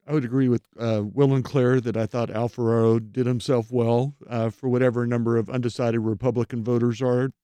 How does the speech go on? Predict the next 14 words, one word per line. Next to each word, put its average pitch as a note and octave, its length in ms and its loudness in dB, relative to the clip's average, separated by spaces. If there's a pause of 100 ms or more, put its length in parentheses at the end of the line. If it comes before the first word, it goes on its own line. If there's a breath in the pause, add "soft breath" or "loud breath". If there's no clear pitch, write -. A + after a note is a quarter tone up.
(140)
he B2+ 180 -8
probably B2 520 -4
came C3 200 -6
across C3 420 -6
well C3 280 -4
in G#2 140 -8
terms A2 260 -8
of A2+ 160 -6 (380)
resonating A#2+ 560 0
with A2+ 140 -2
them A2+ 280 -2
and G#2+ 140 -2
their A2+ 180 0
concerns. A#2 840 -4